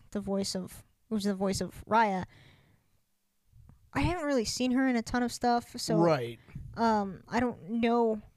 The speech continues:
Speaker 1: if she actually is a decent actress, but the only thing I've seen her in, I did not like her character, which was in, um, in Star Wars. Like, I did not like her character. Her character was pointless in Star Wars. Um,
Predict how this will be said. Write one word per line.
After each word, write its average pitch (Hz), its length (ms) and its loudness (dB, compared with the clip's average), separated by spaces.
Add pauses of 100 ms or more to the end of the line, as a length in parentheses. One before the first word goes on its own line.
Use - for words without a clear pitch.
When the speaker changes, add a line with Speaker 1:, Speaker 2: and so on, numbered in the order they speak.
(140)
Speaker 1:
if 214 120 -4
she - 200 -6
actually 170 440 -4
is 226 140 2
a 220 60 0
decent 208 420 -6 (240)
actress, 226 540 -2
but 208 140 -4
the 214 100 -4
only 254 180 2
thing 233 180 -4
I've 202 140 -2
seen 240 240 -2
her 220 160 2
in, 202 300 -2 (320)
I 202 80 -2
did 214 180 -2
not 214 240 -2
like 196 220 0
her 202 120 -6
character, 208 800 -2
which 202 220 -10
was 196 160 -8
in, 185 260 -6
um, 175 440 -8 (340)
in 196 160 -8
Star 320 300 2
Wars. 82 180 -4
Like, - 180 -4
I 214 120 2
did 233 180 -2
not 226 220 0
like 214 320 0 (480)
her 208 80 -4
character. 208 340 -2
Her 233 140 -2 (120)
character 247 360 2
was 202 180 -6 (180)
pointless 240 420 -2
in - 100 -12
Star 123 280 -2
Wars. - 360 -6 (360)
Um, 190 360 -6